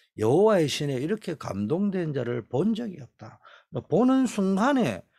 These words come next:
또 요셉이 하는 행동과 말을 듣는 순간에 심지어는 뭐 보디발도 창세기 삼십구 장에 보니까요. 요셉을 볼 적에 "아, 이게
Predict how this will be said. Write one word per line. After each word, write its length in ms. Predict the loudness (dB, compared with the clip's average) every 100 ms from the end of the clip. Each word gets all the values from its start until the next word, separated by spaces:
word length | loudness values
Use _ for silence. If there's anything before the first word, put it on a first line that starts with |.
| _ _
또 200 | -2 2
요셉이 380 | 2 2 0 0
하는 240 | 0 -2
행동과 560 | -4 -4 -4 -4 -4 -4
말을 400 | -4 -4 -4 -2
듣는 340 | -2 -2 -2
순간에 580 | -4 -6 -8 -8 -10 -12 -16 _ _ _ -6
심지어는 600 | 0 4 4 2 0 -2
뭐 220 | -2 -2
보디발도 720 | -2 -2 0 0 0 0 -4
창세기 420 | -4 -6 -4 -4
삼십구 440 | -4 -6 -6 -6 -4
장에 200 | -4 -4
보니까요. 560 | -6 -6 -8 -8 -10 -12 -20 -12
요셉을 520 | -2 -2 0 -2 0 -2
볼 180 | -4
적에 480 | -6 -6 -4 -4 -6 -10 -20 _ _ -20
"아, 260 | -16 -16 -10
이게 460 | -6 -2 -2 -4